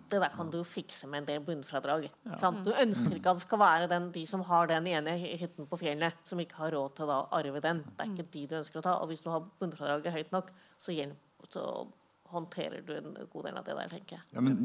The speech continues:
Speaker 4: no-, noe av spørsmålet er vel også om man klarer å verdsette for eksempel unoterte selskaper godt nok.
Speaker 1: Ja, altså,
Speaker 4: Det
Speaker 1: det
Speaker 4: tror,
Speaker 1: vil,
Speaker 4: det tror jeg er
Speaker 1: det,
Speaker 4: vanskelig.
Speaker 1: ja, ikke sant? Og det,
Speaker 4: Ja.
Speaker 1: det, det kommer vi ikke unna. Det er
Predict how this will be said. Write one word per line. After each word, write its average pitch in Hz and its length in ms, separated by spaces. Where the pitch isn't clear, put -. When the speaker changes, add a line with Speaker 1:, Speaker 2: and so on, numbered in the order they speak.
Speaker 4:
no-, 135 160
noe 127 220
av 95 80
spørsmålet 104 340
er 127 140
vel 113 100
også 107 160
om 101 80
man 104 180
klarer 95 300
å 92 80
verdsette 90 640
for 82 100
eksempel 92 440
unoterte 85 420
selskaper 90 540
godt - 180
nok. 147 240
Speaker 1:
Ja, - 140
altså, 208 160
Speaker 4:
Det 226 60
Speaker 1:
det 240 160
Speaker 4:
tror, 220 120
Speaker 1:
vil, 233 140
Speaker 4:
det - 80
tror 226 100
jeg 165 80
er 107 80
Speaker 1:
det, 131 60
Speaker 4:
vanskelig. 131 440
Speaker 1:
ja, 233 160
ikke 247 160
sant? 277 180
Og 269 200
det, 262 100
Speaker 4:
Ja. - 80
Speaker 1:
det, - 100
det 262 160
kommer 196 260
vi 190 60
ikke - 180
unna. 220 240
Det 233 160
er 185 320